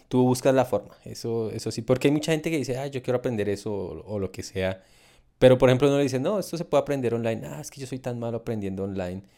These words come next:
"Ah, es que no sé qué". Ahí uno se da cuenta que, que en realidad, pues, no, no lo quiere tanto,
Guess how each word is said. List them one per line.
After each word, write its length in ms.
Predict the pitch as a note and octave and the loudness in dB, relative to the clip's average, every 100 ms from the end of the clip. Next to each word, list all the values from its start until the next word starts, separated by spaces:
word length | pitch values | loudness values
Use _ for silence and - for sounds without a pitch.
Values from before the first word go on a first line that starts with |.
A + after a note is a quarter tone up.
| _ _ _ - | _ _ _ -14
"Ah, 220 | A2 C#3 | -8 -8
es 100 | B2+ | -8
que 120 | - | -6
no 140 | A#2+ A2+ | -6 -6
sé 160 | A2+ | -8
qué". 340 | - G#2 G2 - _ _ _ _ - | -2 -2 -2 -8 _ _ _ _ 0
Ahí 140 | F3 | 2
uno 140 | G#3 | 4
se 60 | G#3+ | 2
da 80 | F3 | 2
cuenta 280 | D#3 D#3 E3 | 2 0 2
que, 280 | E3 A#2+ - | 2 2 0
que 340 | A2 G#2 G2+ | -2 -2 -4
en 100 | G2 | -2
realidad, 360 | G#2 G2+ G2 - | 0 0 -2 -2
pues, 140 | A2 | -2
no, 260 | A2+ A2+ A2 | 0 -2 0
no 180 | A#2 B2 | 4 6
lo 140 | B2+ | 6
quiere 200 | C3 B2 A#2+ | 4 0 2
tanto, 360 | B2 F#2+ - | 0 -2 -10